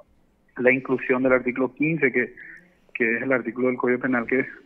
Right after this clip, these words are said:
con el cual se puede transformar un delito de acción en un delito de omisión. Y, sin embargo, en la atribución del Ministerio Público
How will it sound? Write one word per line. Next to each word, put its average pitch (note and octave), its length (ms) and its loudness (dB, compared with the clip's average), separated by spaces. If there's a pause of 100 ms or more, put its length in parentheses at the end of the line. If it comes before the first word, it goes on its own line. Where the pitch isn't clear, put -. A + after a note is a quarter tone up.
con C#3 160 0
el B2 80 -2
cual A#2+ 200 0
se C#3 80 2
puede A#2+ 360 0 (560)
transformar B2+ 640 4
un C3 100 -2
delito B2+ 260 0
de C3 120 4
acción B2 240 -4
en B2+ 60 -4
un C3 100 -2
delito B2+ 260 2
de C3 60 4
omisión. D3+ 360 -2 (920)
Y, G#3+ 280 0 (320)
sin G3+ 140 0
embargo, D#3 580 4
en D#3 160 0
la D#3 60 4
atribución D#3 520 0
del F3 160 -2
Ministerio D#3+ 420 -2
Público C#3+ 520 0